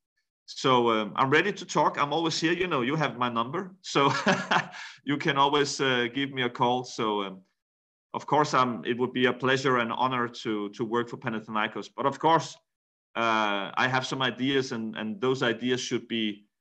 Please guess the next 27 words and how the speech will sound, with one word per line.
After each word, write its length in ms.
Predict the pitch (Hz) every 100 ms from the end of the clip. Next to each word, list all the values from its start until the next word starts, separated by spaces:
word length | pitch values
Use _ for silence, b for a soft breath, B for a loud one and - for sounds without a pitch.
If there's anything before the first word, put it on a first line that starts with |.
| _ -
the 80 |
same 340 | - 127 123 110
as 120 | 107
the 80 | 110
club 280 | - 139 110
has. 460 | 95 80 - - -
It 100 | -
doesn't, 440 | 117 120 117 101 - _ _ -
it 100 | 104
doesn't 300 | 123 123 110
work 220 | 123 120
other 200 | 113 113
way. 380 | 107 120 117 -
So, 380 | - 104 95 95
so 280 | - 98 95
they 160 | 107
should, 320 | 107 123 - - _ _ _ _ _ -
of 120 | - -
course, 400 | 113 113 110 107
uh, 260 | 101 95
agree 320 | 104 107 120 123
with 180 | 110
my 200 | 107 107
ideas. 580 | 107 98 107 95 - - -
But, 220 | 90 -
uh, 160 | 90 85 82 _ _
anyway, 440 | 151 170 143 104